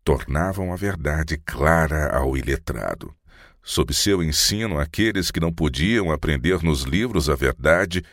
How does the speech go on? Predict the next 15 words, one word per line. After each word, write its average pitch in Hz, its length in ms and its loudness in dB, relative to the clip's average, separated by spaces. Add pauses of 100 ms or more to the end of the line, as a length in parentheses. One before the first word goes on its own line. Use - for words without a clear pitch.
(300)
podiam 117 460 -2
aprendê-la 80 720 0
da 82 140 0
natureza. 73 840 -2 (580)
Mas - 180 -2
aqueles 135 360 -2
a 95 60 2
quem 101 240 -6
haviam 76 360 0
sido 78 340 -2
confiados 73 760 -2
os 69 140 -2
oráculos 69 680 0
de 76 120 -4
Deus, 64 600 -4